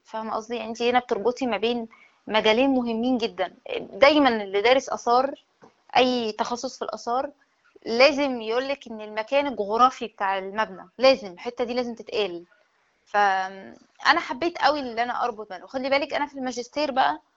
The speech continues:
آم، لما درست في التغيرات البيئية، يعني أنا كان موضوع الماجستير بتاعي عن التغيرات البيئية في بحيرة برولوس. لا طبعًا تعمقت كتير وفهمت أكتر. فكل لما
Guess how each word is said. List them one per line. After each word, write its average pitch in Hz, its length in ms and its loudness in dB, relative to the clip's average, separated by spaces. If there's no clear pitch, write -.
آم، 202 920 -4
لما 220 140 -4
درست 269 380 4
في - 100 -14
التغيرات 208 420 -6
البيئية، 220 300 -2
يعني 247 160 -2
أنا 240 100 -8
كان 202 260 -12
موضوع 202 220 -4
الماجستير 240 400 -6
بتاعي 233 220 -2
عن 233 60 -2
التغيرات 208 400 -2
البيئية 240 400 0
في 190 380 -4
بحيرة 240 340 -2
برولوس. 220 560 -4
لا 247 200 6
طبعًا 294 260 0
تعمقت 226 500 -2
كتير 285 360 -8
وفهمت 220 640 -4
أكتر. 196 400 -4
فكل 302 380 -2
لما 240 260 0